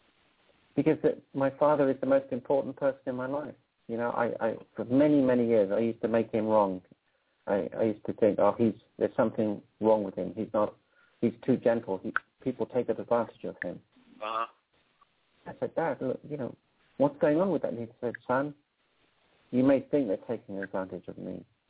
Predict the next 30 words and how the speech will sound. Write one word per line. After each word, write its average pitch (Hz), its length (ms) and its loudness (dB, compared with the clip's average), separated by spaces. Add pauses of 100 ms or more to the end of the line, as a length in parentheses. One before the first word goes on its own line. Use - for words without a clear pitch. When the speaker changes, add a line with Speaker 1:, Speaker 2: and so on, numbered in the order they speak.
(300)
Speaker 1:
but 110 200 4
it 104 160 -6
gives 120 220 -4
me 113 180 -8
immense 107 320 -6 (120)
pleasure. - 300 -8 (1700)
Speaker 2:
Wow. 120 320 4 (220)
Speaker 1:
I, 113 40 -10
I, 135 120 -8 (220)
I - 20 4
didn't 147 260 2
know 180 160 4
that. 95 240 0 (220)
So 110 100 2
once 160 300 0
you 156 100 -2 (100)
realize 151 420 2
that - 120 -6
it 120 140 -6 (100)
gives 156 180 -2 (140)
him 165 220 0
immense 143 360 -2 (120)
pleasure, 165 420 -2 (800)
whether 202 240 2
people 190 340 -4
take 180 220 -2
advantage 160 440 -6
of 139 180 -6
him, 143 160 -4
it, 123 100 -6